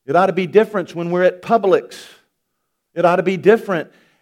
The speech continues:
Eh, there ought to be a difference when we're at the ball game. You know where these differences should start? They should start in the home. They should start in our relationship with our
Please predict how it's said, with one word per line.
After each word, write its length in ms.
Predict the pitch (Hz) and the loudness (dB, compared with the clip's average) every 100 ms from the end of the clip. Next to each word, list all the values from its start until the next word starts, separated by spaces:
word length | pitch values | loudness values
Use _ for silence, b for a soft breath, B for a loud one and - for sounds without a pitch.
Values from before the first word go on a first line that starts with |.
| b | b
Eh, 240 | 180 170 170 | -4 -2 -2
there 140 | 180 | 0
ought 80 | 185 | 0
to 80 | 185 | 0
be 120 | 196 | -2
a 60 | |
difference 460 | 160 202 220 180 - | 2 2 0 -4 -8
when 160 | 170 170 | -10 -6
we're 140 | 170 | -2
at 340 | 170 - _ _ _ | -2 -4 _ _ _
the 120 | 139 180 | -6 0
ball 320 | 185 240 214 | 4 6 4
game. 380 | 170 123 90 - _ _ _ _ _ _ _ _ _ _ _ _ _ _ _ _ _ _ _ _ _ | 2 -4 -6 -14 _ _ _ _ _ _ _ _ _ _ _ _ _ _ _ _ _ _ _ _ _
You 120 | 170 | -6
know 140 | 220 294 | 0 2
where 100 | 294 | 0
these 260 | 262 196 | -4 -8
differences 680 | - 180 226 233 254 240 226 | -6 -2 -2 -2 -10 -8 -12
should 180 | - 208 | -12 -18
start? 320 | - 233 311 | -8 -4 -4
They 100 | 240 | -4
should 200 | 262 247 | -10 -14
start 320 | - 151 135 | -12 -6 -4
in 80 | 160 | -4
the 100 | 202 | -6
home. 540 | 262 285 330 233 110 - _ _ _ _ _ _ _ _ _ _ _ _ _ _ _ _ _ _ _ _ _ _ - | -6 -8 -10 -10 -12 -16 _ _ _ _ _ _ _ _ _ _ _ _ _ _ _ _ _ _ _ _ _ _ -4
They 100 | 226 | -4
should 240 | - 220 | -4 -12
start 340 | - 247 262 | -10 -6 -4
in 100 | 240 | -4
our 220 | 190 180 - _ | -6 -6 -8 _
relationship 1120 | 196 208 208 247 254 - 202 160 - 160 127 | -6 -4 -2 -4 -8 -14 -16 -16 -10 -6 -6
with 160 | 165 165 | -6 -4
our 280 | 180 175 | -2 -2